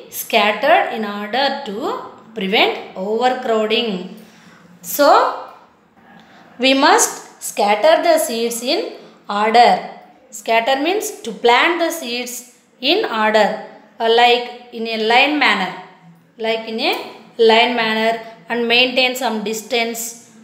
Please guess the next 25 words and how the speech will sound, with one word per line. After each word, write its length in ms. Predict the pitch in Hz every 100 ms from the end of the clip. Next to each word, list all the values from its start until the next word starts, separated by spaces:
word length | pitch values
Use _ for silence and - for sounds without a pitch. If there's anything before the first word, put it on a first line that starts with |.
| _
like 320 | 254 220 180
that. 240 | - - - _ _ _ _ _ _ _ _ _ _ _ _ _ _ _ _ - - - -
We 120 | 240
scatter 460 | 240 233 214 240
the 100 | 226
seeds 640 | 233 302 403 466 - - -
in 100 | 233
order 400 | 208 180 214 339
to 140 | 349 -
prevent 500 | 262 254 320 466 - - -
overcrowding. 1400 | 214 220 240 403 - - - - - 330 233 185 170 170 - - _ _ _ _ _ _ -
The 140 | -
process 640 | 277 294 294 339 415 427 277
by 280 | 277 262
which 200 | 277 370
seeds 540 | - - 285 320 359 -
are 320 | 269 247 247
scattered 720 | 240 220 240 330 370 - 220
away 300 | 226 302 349
from 220 | 294 233 220
the 100 | 208
mother 440 | 208 208 269 311
plant 320 | 330 302 302 302
is 260 | 220 220
called 320 | - 254 427